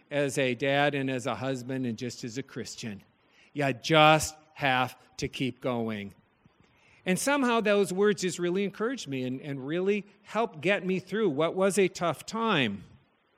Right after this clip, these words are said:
Now, we all have things that discourage us, and it's okay to be honest with our discouragements. God wants us to be truthful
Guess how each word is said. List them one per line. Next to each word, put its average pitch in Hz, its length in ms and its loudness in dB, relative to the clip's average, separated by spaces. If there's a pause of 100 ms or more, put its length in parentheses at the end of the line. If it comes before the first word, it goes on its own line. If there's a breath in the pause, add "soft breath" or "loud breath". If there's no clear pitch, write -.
(500 soft breath)
Now, 233 140 6
we 254 220 6
all 302 180 6
have 254 200 2
things 196 260 2
that 220 100 2
discourage 254 560 -2
us, 143 220 0
and 214 80 2
it's 254 160 0
okay 302 380 2
to 339 60 -2
be 269 200 0
honest 294 440 2
with 240 200 0
our 233 100 4
discouragements. 233 760 -2
God 220 320 2
wants 220 380 0
us 196 220 0
to 196 80 0
be 190 160 0
truthful 202 760 0